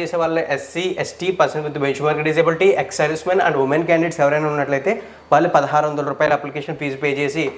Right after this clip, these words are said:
ఈ జాబ్స్కి అప్లై అయితే చేయొచ్చని చెప్పారు. ఫ్రెండ్స్, ఈ నోటిఫికేషన్లో మెయిన్ డ్రాబ్యాక్ ఏదైనా ఉందంటే అప్లికేషన్ ఫీజు. And also ఇది ఒక అడ్వాంటేజ్ కూడా ఉంది, ఎందుకంటే మనకి చూసుకున్నట్లయితే ఇటువంటి అప్లికేషన్ ఫీజు ఎక్కువగా ఉంది. ఇంత అప్లికేషన్ ఫీజు దీనికి పే చేసే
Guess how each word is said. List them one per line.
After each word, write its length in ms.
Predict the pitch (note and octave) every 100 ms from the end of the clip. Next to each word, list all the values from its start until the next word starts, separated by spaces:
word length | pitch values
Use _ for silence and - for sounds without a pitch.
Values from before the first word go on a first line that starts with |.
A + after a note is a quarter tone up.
| - - -
ఈ 40 | D3+ D3
జాబ్స్కి 280 | C#3+ - C#3+
అప్లై 180 | - C#3
అయితే 100 | C3+ C#3
చేయొచ్చని 300 | B2+ C3 B2
చెప్పారు. 260 | - C3 - - - - - - - -
ఫ్రెండ్స్, 220 | G3+ G#3 G3
ఈ 20 | F#3
నోటిఫికేషన్లో 520 | F3+ F#3 F#3 F3 F3+ D3
మెయిన్ 320 | D#3 F3+ F#3+ F3+
డ్రాబ్యాక్ 340 | D#3+ D#3 D#3+ D#3+
ఏదైనా 220 | D3+ D3+ D3+
ఉందంటే 260 | D3+ D3+ D3+
అప్లికేషన్ 440 | C#3 D3+ D3+ D3+ C#3+
ఫీజు. 240 | D3 C#3+ F#3 -
And 100 | D3+
also 180 | D#3 D#3 F3
ఇది 80 | D#3+
ఒక 100 | D#3
అడ్వాంటేజ్ 420 | C3 C3+ E3+ E3+ E3
కూడా 120 | E3 D#3+
ఉంది, 180 | C3 A#2+ - - - C#3+
ఎందుకంటే 340 | E3 F3+ E3+ F3+ D#3+
మనకి 200 | D#3 D3 C#3+
చూసుకున్నట్లయితే 600 | D#3+ D#3+ - D#3 C#3+ D3 D#3+
ఇటువంటి 340 | D3 D3+ D3 C#3
అప్లికేషన్ 420 | C3 D#3+ E3+ E3+
ఫీజు 160 | F3 D3+
ఎక్కువగా 240 | C#3+ E3+ E3
ఉంది. 120 | D#3 E3
ఇంత 120 | D3+ F3+
అప్లికేషన్ 420 | E3+ F3 F3 F3+ F3
ఫీజు 120 | D#3+
దీనికి 200 | D3+ D3 D#3
పే 60 | D#3+
చేసే 220 | D3+ D3